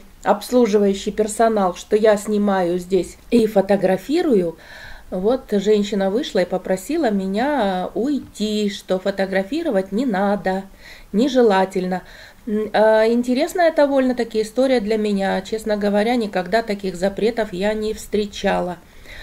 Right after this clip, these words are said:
Ну вот, не хотят, чтобы, наверное, панику разви-, э, рас-, э, тут, э, распространяли. Тем не менее, вот когда у меня спрашивали почти месяц назад, что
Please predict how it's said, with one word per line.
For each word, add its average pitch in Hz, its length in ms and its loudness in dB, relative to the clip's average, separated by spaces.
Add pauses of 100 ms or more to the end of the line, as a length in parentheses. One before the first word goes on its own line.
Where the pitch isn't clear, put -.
(280)
Ну 247 240 0
вот, 285 280 0
не 247 100 2
хотят, 240 500 0
чтобы, 196 360 -4
наверное, 190 600 0
панику 285 440 0
разви-, 214 360 -2
э, 196 380 0
рас-, 202 300 -4 (100)
э, 180 160 -2
тут, 202 340 -4
э, 196 140 0
распространяли. 196 1000 -4 (520)
Тем 302 220 4
не 269 80 4
менее, 262 520 4
вот 226 240 2
когда 220 640 4
у 202 40 2
меня 208 260 2
спрашивали 202 680 0
почти 208 400 -2
месяц 220 440 2
назад, 196 440 2
что 175 400 -2